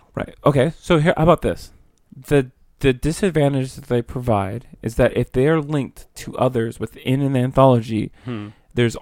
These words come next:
Speaker 1: always the idea that because this was so good, this
Speaker 2: Hmm.
Speaker 1: all, this new one has to be as good as the last one.
Speaker 2: Right.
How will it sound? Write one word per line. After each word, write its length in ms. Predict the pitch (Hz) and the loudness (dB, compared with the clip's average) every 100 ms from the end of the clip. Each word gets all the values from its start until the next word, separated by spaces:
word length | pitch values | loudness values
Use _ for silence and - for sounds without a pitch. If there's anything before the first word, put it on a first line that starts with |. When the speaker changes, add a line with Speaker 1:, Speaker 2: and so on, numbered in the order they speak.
| - | 2
Speaker 1:
always 380 | 127 147 160 - | 4 4 0 0
the 120 | 147 | 0
idea 640 | 117 120 - 160 120 104 101 | 0 0 0 2 2 2 0
that 120 | 101 | -2
because 520 | 87 - - 147 135 | -4 -6 0 0 0
this 240 | 127 131 - | -4 -6 -4
was 140 | 120 | -8
so 280 | - 135 117 | -4 -2 -2
good, 440 | 113 117 123 139 - - | -2 -6 -6 -8 -14 -14
this 280 | 120 120 110 | -6 -6 -6
Speaker 2:
Hmm. 80 | 104 | -2
Speaker 1:
all, 200 | 101 104 | 0 0
this 260 | 120 117 - | 0 -2 -2
new 200 | 117 123 | -2 0
one 180 | 139 135 | 0 -4
has 360 | - 131 120 - | -8 -6 -6 -6
to 100 | 117 | -4
be 160 | 110 | -4
as 160 | 110 120 | -4 -6
good 340 | 120 123 120 | -2 2 2
as 120 | 117 | 0
the 80 | - | -6
last 340 | 110 110 107 - | -6 -4 -4 -8
one. 60 | - | -4
Speaker 2:
Right. 260 | 104 98 | 0 0